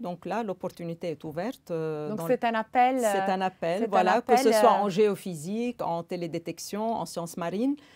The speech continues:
Speaker 1: euh, en énergie atomique, tout ce qui est physique, sciences des matériaux. On a besoin maintenant de jeunes chercheurs et des assistants aussi.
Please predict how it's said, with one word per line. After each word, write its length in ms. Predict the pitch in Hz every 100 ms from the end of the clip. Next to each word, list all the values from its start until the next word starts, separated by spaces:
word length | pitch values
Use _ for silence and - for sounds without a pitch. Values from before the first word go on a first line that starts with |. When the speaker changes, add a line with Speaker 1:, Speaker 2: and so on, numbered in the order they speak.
| - _ -
Speaker 1:
euh, 580 | 170 165 165 160 156 -
en 160 | 190 190
énergie 400 | 185 175 143 170
atomique, 680 | 156 175 170 196 233 226 -
tout 80 |
ce 100 | 160
qui 60 | 165
est 100 | 160
physique, 300 | 165 147 190
sciences 240 | - 170
des 80 | 160
matériaux. 540 | 160 160 170 180 277 -
On 180 | 175 180
a 80 | 170
besoin 300 | 160 165 226
maintenant 300 | 185 202 190
de 140 | 165
jeunes 220 | 143 190
chercheurs 480 | 190 165 - 190 254 -
et 80 | 180
des 160 | 170 185
assistants 420 | - 185 - 139
aussi. 220 | - -